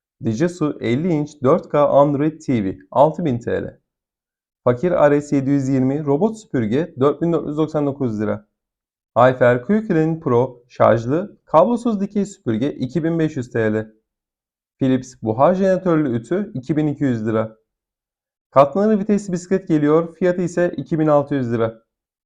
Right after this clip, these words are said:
Kumtel'den cam set üstü ocak bin yüz doksan dokuz T L. Abdullah Efendi keyif sütlü Türk kahvesi makinesi altı yüz seksen dokuz T L. İki kapaklı ayakkabı dolabı geliyor,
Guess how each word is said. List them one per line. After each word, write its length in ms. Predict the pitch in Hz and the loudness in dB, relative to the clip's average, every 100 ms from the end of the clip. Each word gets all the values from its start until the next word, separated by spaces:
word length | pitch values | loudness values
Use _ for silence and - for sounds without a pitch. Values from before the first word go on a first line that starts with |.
| _ | _
Kumtel'den 640 | - 180 175 117 107 131 156 | 0 0 4 4 4 2 2
cam 260 | 135 175 180 | 2 2 2
set 180 | 190 | -2
üstü 220 | 165 160 147 | -2 -2 -2
ocak 460 | 135 107 - _ _ - | 0 -2 -4 _ _ -2
bin 120 | 143 | 2
yüz 180 | 156 139 | 2 2
doksan 300 | 135 139 131 | 0 0 0
dokuz 260 | 123 120 | -2 -8
T 220 | - 117 110 | -2 0 0
L. 200 | 110 - _ _ _ _ _ - | -4 -8 _ _ _ _ _ 0
Abdullah 400 | 110 - 170 180 | 0 2 2 2
Efendi 440 | 131 120 120 127 | 2 2 2 0
keyif 360 | - 123 143 147 | -2 0 0 -2
sütlü 340 | - 143 170 | -6 -4 -4
Türk 220 | - 190 | -4 -2
kahvesi 360 | 160 131 110 107 | 4 4 4 -2
makinesi 580 | 110 107 104 104 185 214 | -4 -2 -4 -4 -6 -4
altı 300 | 120 123 123 | 2 2 2
yüz 100 | 156 | -4
seksen 300 | 147 127 135 | -6 -4 -2
dokuz 260 | 127 127 - | -2 -6 -6
T 200 | 120 113 | -4 -2
L. 180 | 117 - _ _ _ _ _ _ _ - | -4 -8 _ _ _ _ _ _ _ -10
İki 220 | 123 202 | -6 -2
kapaklı 480 | 208 196 156 - 185 | 0 2 0 0 -2
ayakkabı 500 | - - - 202 202 | 2 2 2 -2 0
dolabı 260 | 185 180 175 | 0 0 -2
geliyor, 400 | 165 165 170 | -2 -2 -4